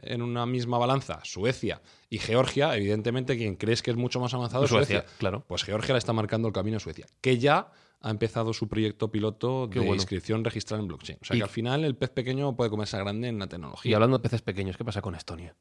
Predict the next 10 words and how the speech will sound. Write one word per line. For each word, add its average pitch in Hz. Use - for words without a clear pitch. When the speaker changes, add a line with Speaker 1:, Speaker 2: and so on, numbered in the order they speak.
Speaker 1:
Bueno, 131
Estonia 165
es 127
sin 131
duda 143
el 123
campeón 104
de 95
la 95
modernidad 98